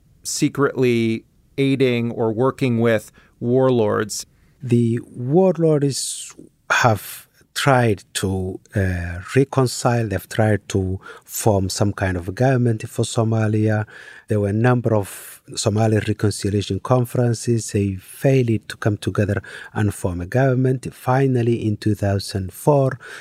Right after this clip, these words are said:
Speaker 2: they met in Kenya and they formed the transitional federal government. Although this government was formed,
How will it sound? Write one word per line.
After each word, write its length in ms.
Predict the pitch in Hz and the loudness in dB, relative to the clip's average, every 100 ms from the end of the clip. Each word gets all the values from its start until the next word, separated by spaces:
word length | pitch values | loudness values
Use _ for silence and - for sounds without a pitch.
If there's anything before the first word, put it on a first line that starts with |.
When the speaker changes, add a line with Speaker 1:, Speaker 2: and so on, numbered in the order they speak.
| - | -6
Speaker 2:
they 140 | 113 107 | 0 2
met 320 | 113 107 - | 2 0 0
in 400 | 110 98 95 - _ | -2 -2 -4 -8 _
Kenya 580 | - 147 127 120 123 117 | -2 0 2 2 2 0
and 120 | 110 101 | -2 -2
they 120 | 95 | -2
formed 580 | - 107 104 101 95 - | 0 0 0 0 -2 -2
the 300 | 98 92 92 - - - | -2 -2 -6 -10 -20 -10
transitional 920 | - 110 98 - 104 - 104 98 95 92 | -2 0 0 0 -2 0 -2 0 -2 -6
federal 600 | - 123 110 101 92 92 | -2 0 0 0 -2 -2
government. 720 | 117 151 131 95 90 82 - - - - _ _ - | 0 2 2 0 -2 -6 -12 -20 -20 -20 _ _ -4
Although 360 | 123 123 143 127 | 0 2 2 2
this 200 | 156 - | 0 0
government 460 | 131 117 110 101 | 0 0 0 -2
was 260 | 101 104 - | -4 -4 -4
formed, 480 | - 160 165 147 | 0 2 2 -2